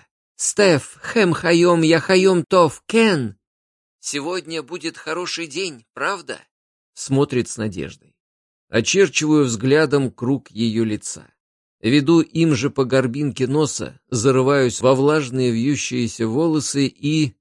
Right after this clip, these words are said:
Киваю, натягивая ответную улыбку, потому что кто я, блядь, такой, чтобы крушить эти надежды?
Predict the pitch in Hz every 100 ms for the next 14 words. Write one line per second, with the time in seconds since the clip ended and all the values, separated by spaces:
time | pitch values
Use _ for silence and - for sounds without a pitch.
0 | _ _ _ _ - 147 127 123 147 139
1 | 98 95 98 - 139 143 123 127 127 123
2 | 101 117 139 127 127 127 127 127 156 -
3 | 151 139 - _ _ _ _ 107 123 135
4 | 147 - - 127 - - - 175 165 160
5 | 139 113 156 156 151 - - 147 - 160
6 | 151 - 143 135 131 - 131 123 - 143
7 | - - - 117 - 104 107 95 117 107
8 | 92 73 -